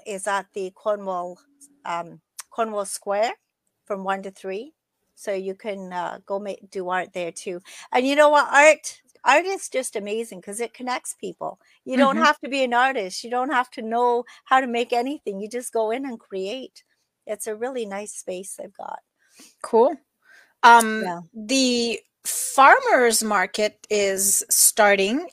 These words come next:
Speaker 2: in the mall, actually, right?
Speaker 1: I knew it was, but do they have a
Speaker 2: So,
Speaker 1: specific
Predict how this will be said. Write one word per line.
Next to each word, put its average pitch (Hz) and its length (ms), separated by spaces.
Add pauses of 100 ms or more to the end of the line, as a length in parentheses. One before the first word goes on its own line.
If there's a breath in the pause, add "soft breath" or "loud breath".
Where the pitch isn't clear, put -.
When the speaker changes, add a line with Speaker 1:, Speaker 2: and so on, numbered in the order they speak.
(120)
Speaker 2:
in 240 680 (160)
the 190 360
mall, 190 640 (240)
actually, 180 640 (640)
right? 185 180
Speaker 1:
I 302 200
knew 294 360 (140)
it 240 60
was, 269 600
but 202 260
do 254 120
they 254 160
have 262 180
a 285 60
Speaker 2:
So, 269 260
Speaker 1:
specific 262 320